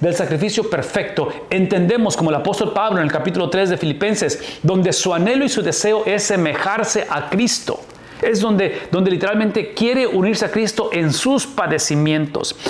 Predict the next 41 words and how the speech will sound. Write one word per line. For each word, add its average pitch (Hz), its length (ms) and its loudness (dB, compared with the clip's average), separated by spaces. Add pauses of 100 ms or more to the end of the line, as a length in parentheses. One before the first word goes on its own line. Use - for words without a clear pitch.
(100)
Donde 175 160 2
el 185 60 2
apóstol 226 500 0
Pedro 202 260 0
explica, 170 720 -2
hablando 190 340 2
a 180 40 2
la 156 80 2
iglesia 190 260 2
de 165 80 2
la 143 60 0
dispersión, 156 680 0
o 139 80 -2
las 139 160 0
iglesias 147 380 0
de 143 60 2
la 143 60 2
dispersión, 160 380 0 (280)
donde 156 180 2
habla 208 180 2
y 185 40 2
dice 208 400 0
que 170 120 0
el 151 140 2
mismo 240 720 2
Dios 143 540 0 (240)
que 185 220 0
eligió 196 680 2
al 185 280 -2
Hijo 226 440 -2 (220)
como 170 400 0
piedra 226 520 0
angular 156 840 0 (360)
y 185 120 2
a 196 80 2
nosotros 240 600 0
como 165 360 -2
piedras 196 480 2
vivas 175 720 0 (220)
del 165 180 4
edificio, 160 720 0